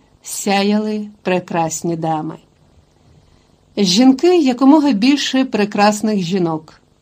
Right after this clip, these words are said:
Ось хто може коханням возвеличити лицаря. Подумки Брендон був десь далеко,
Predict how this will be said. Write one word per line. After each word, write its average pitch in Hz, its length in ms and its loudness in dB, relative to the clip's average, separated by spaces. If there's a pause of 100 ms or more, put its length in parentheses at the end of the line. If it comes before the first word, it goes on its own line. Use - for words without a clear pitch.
(100)
Ось 311 200 0
хто - 240 -2
може 190 260 2
коханням 262 760 0
возвеличити 180 800 -4
лицаря. 170 580 -6 (2000)
Подумки 247 600 2
Брендон 208 600 2
був 185 220 0
десь 180 200 -2
далеко, 185 580 -4